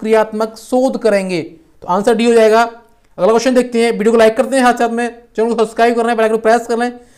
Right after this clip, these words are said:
जिससे कि नोटिफिकेशन के माध्यम से आपको वीडियो मिलती रहेंगी। क्वेश्चन देखते हैं, एक अध्यापक यह अनुभव करता है कि उसके विद्यार्थी उसके अध्यापन से संतुष्ट नहीं है, ऐसी परिस्थिति में शिक्षक को निम्नलिखित में से क्या करना या क्या अपनाना चाहिए?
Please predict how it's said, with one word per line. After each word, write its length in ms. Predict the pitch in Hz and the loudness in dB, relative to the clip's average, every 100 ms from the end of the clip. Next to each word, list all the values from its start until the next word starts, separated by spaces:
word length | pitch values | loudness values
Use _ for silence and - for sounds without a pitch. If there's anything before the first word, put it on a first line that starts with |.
| _ _ | _ _
जिससे 220 | 170 190 - | -10 -6 -4
कि 140 | 262 | -2
नोटिफिकेशन 360 | 226 220 233 262 | 0 0 0 -2
के 60 | |
माध्यम 240 | 254 233 226 | -2 0 -2
से 120 | 226 | 0
आपको 180 | 226 226 | -2 -2
वीडियो 180 | 196 220 | 0 0
मिलती 160 | 226 | 2
रहेंगी। 220 | 240 240 | 2 2
क्वेश्चन 300 | 240 220 262 | 0 -2 0
देखते 280 | 247 247 240 | -2 -2 -2
हैं, 180 | 247 240 | -2 -4
एक 340 | 220 254 285 285 | -4 0 0 -2
अध्यापक 520 | 208 175 220 220 233 | -6 0 0 2 -4
यह 260 | 202 196 226 | -2 0 0
अनुभव 320 | 214 214 233 | 0 0 0
करता 300 | 226 214 233 | 0 0 2
है 160 | 220 226 | 2 0
कि 420 | 226 247 202 - - - - | -2 -4 -4 -8 -20 -14 -8
उसके 360 | 233 240 269 269 | -6 -4 -2 -2
विद्यार्थी 600 | 220 180 202 208 247 254 | -2 -2 0 0 -4 -6
उसके 400 | 226 226 - 262 | -6 -8 -4 -4
अध्यापन 540 | 214 180 208 220 233 | -2 -2 -2 0 -4
से 260 | 226 247 233 | -4 -2 -2
संतुष्ट 520 | 226 208 196 240 - | -2 -6 -4 -6 -6
नहीं 300 | 220 190 202 | -10 -8 -6
है, 220 | 220 190 - - _ _ - | -6 -6 -10 -20 _ _ -2
ऐसी 440 | 202 220 220 269 269 | 2 2 2 0 0
परिस्थिति 500 | 269 208 214 220 233 | 0 -2 -4 -4 -2
में 180 | 220 226 | -2 -2
शिक्षक 520 | 226 220 - 262 262 | -4 -8 -6 -6 -6
को 320 | 240 233 233 226 _ _ _ _ - | -2 -2 -2 -8 _ _ _ _ -10
निम्नलिखित 500 | 175 247 277 277 240 | -4 0 2 0 0
में 140 | 226 | -4
से 200 | 226 240 | 0 0
क्या 360 | 240 - 240 247 | -2 0 2 2
करना 360 | 247 208 214 220 220 - - | 0 -4 -2 -2 -2 -10 -6
या 100 | 214 | -4
क्या 260 | 214 - 262 | -4 0 2
अपनाना 520 | 254 214 214 214 214 220 | 2 0 -2 -2 0 -2
चाहिए? 460 | 220 202 202 208 | 0 0 0 -2